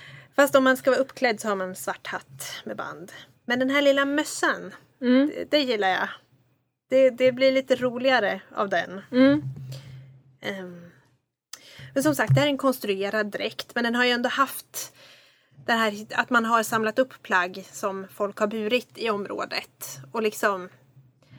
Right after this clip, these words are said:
Speaker 1: se, kanske kollat lite på dräkter runt omkring, hur de har sett ut och så. För det är ju en ganska stor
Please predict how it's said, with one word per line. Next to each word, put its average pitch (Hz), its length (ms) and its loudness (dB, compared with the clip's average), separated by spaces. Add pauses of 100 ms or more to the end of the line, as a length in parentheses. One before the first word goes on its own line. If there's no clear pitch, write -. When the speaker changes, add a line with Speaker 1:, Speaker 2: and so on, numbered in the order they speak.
(180)
Speaker 1:
se, 247 400 2
kanske 311 240 0
kollat 269 380 2
lite 240 240 -4
på 226 120 -2
dräkter 208 380 -2
runt 202 220 -4
omkring, 233 560 -2
hur 202 140 -2
de 208 280 -2
har 208 120 -10
sett 208 280 -8
ut 208 600 -4 (100)
och 220 120 -4
så. 196 280 -4 (920)
För 254 180 2
det 240 100 4
är 302 200 6
ju 320 100 2
en 247 280 2
ganska 247 380 -2
stor 233 480 0